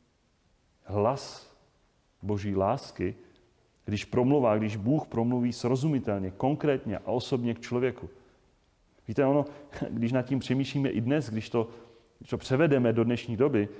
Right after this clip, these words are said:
kolikrát bychom si možná velice rádi chtěli, aby přišla nějaká silná událost, něco v tom smyslu. Doba sucha,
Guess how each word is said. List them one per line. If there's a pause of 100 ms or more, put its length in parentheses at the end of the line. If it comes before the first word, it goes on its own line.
(300)
kolikrát
bychom
si
možná
velice
rádi
chtěli,
aby
přišla
nějaká
silná
událost,
něco
v
tom
smyslu. (1900)
Doba
sucha,